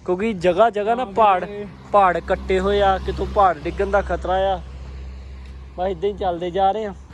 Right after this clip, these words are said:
Speaker 1: ਤੇ ਉਹ ਥੱਲੋਂ ਆਏ ਆ, ਉਹ ਬਿਲਕੁਲ ਜਿੱਥੇ ਹਰਾ ਆ, ਹਰਾ ਆ ਬੋਰਡ ਲੱਗਾ ਦੇਖ ਰਿਹਾ ਉਹਨਾਂ ਨੂੰ, ਉਹ ਦੇਖੋ ਉੱਥੋਂ, ਉੱਥੋਂ ਚੜ੍ਹਾਈ ਸ਼ੁਰੂ ਹੋ ਗਈ ਸੀ ਤੇ ਐਂ ਫਿਰ ਚੜ੍ਹਦੇ ਹੀ ਆਏ ਆ।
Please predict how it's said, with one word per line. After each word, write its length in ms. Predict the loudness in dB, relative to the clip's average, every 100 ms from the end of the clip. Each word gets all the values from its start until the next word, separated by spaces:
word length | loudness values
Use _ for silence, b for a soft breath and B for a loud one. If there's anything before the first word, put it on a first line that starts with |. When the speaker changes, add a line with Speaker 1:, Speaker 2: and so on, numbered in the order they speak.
| -6
Speaker 1:
ਤੇ 60 | 0
ਉਹ 180 | 0 0
ਥੱਲੋਂ 340 | -2 -2 -2
ਆਏ 140 | -2 -6
ਆ, 80 | -12 -20 -20 -20 -20 -20 -20 -20 -20 -20 -20 -6
ਉਹ 440 | -2 0 2 0 -2
ਬਿਲਕੁਲ 380 | -4 -4 -2 -4
ਜਿੱਥੇ 240 | -4 -4
ਹਰਾ 220 | -2 0 0 -2
ਆ, 40 |
ਹਰਾ 200 | -4 -4 -4
ਆ 40 | -4
ਬੋਰਡ 260 | -6 -6
ਲੱਗਾ 220 | -6 -6
ਦੇਖ 180 | -6 -6
ਰਿਹਾ 140 | -8 -8
ਉਹਨਾਂ 180 | -8
ਨੂੰ, 120 | -8 -12 -16 -20 -20 -16
ਉਹ 140 | -10 -8
ਦੇਖੋ 840 | -8 -12 -20 -18 -20 -20 -10 -8
ਉੱਥੋਂ, 240 | -6 -6 -8 -8 -18 -10
ਉੱਥੋਂ 240 | -8 -2 0
ਚੜ੍ਹਾਈ 320 | 2 0 -2
ਸ਼ੁਰੂ 240 | 0 0
ਹੋ 60 | 0
ਗਈ 100 | -4
ਸੀ 140 | -8 -10 -18 -20 -20 -14
ਤੇ 60 | -6
ਐਂ 200 | -4 -2
ਫਿਰ 160 | -4 -6
ਚੜ੍ਹਦੇ 380 | -4 -2 0
ਹੀ 60 | 0
ਆਏ 200 | 0
ਆ। 60 | -4